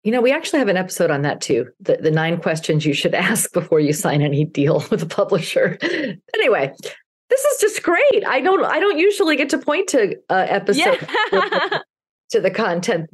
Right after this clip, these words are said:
Speaker 1: So how relevant your topic is that we can, we've already got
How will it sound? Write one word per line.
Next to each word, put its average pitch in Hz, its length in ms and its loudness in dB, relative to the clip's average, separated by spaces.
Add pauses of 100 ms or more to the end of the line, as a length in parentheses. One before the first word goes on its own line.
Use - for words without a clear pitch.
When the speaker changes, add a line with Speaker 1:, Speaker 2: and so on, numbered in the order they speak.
(160)
Speaker 1:
So 196 280 2
how 254 260 0
relevant 254 540 0
your 185 120 0
topic 233 500 -2
is 135 200 0
that 165 120 0
we 160 140 -2
can, 160 220 -4
we've 160 180 -2
already 180 320 2
got 165 240 -2